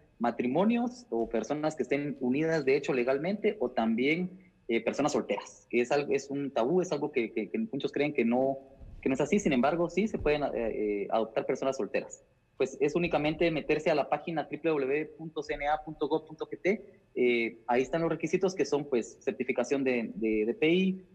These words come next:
la certificación de matrimonio, si es que son casados o unidos legalmente, la constancia, eh, de, de ingresos, eh, laborales, que tampoco es, eh, es una causal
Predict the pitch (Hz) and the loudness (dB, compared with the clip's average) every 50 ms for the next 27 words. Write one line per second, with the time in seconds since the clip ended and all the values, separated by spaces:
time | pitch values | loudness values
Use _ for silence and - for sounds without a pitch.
0 | - - 120 123 120 117 117 - 117 - 117 123 - 110 131 135 139 127 117 - | -6 -2 2 2 2 2 0 -2 -6 -6 -6 -4 -4 -2 -2 0 0 0 0 0
1 | - 120 131 147 156 151 - - - - - 120 127 127 - 135 135 175 196 196 | -2 -2 0 0 -2 -2 -2 -2 -4 -4 -6 -8 -6 -4 -2 -2 0 2 2 2
2 | 185 170 135 - 113 107 113 113 127 139 139 135 123 113 117 123 127 - 175 190 | 2 0 0 -2 -4 -2 -2 -2 0 0 0 0 0 -2 -2 -4 -2 -2 -2 -2
3 | 196 185 190 185 185 - - - - - - 120 117 - 120 117 - - 135 139 | 0 0 0 -2 -2 -4 -10 -20 -14 -6 -4 -2 -2 0 -2 -2 0 2 2 2
4 | 139 - 151 143 135 135 127 120 110 107 101 - 113 113 110 107 104 104 101 90 | 2 2 2 4 4 4 4 2 0 -4 -6 -8 -6 -6 -4 -2 -2 -2 -4 -4
5 | 101 - - - 110 110 110 131 156 160 - - 131 - - - - 92 98 104 | -6 -10 -10 -10 -8 -4 0 0 0 0 0 -2 -6 -6 -6 -8 -8 -6 -2 -2
6 | 107 120 147 180 196 190 - - - - 104 104 - - 175 170 - 151 139 131 | 0 2 2 2 2 0 -4 -6 -6 -4 -4 -4 -4 -4 -4 -2 0 0 0 0
7 | 147 143 - - - - - 107 104 - - 117 - - 139 135 - - - 95 | 0 -2 -6 -8 -8 -6 -4 -6 -6 -8 -12 -20 -12 -6 -6 -6 -4 -4 -6 -8
8 | - - - 139 139 151 143 | -8 -4 0 2 2 2 2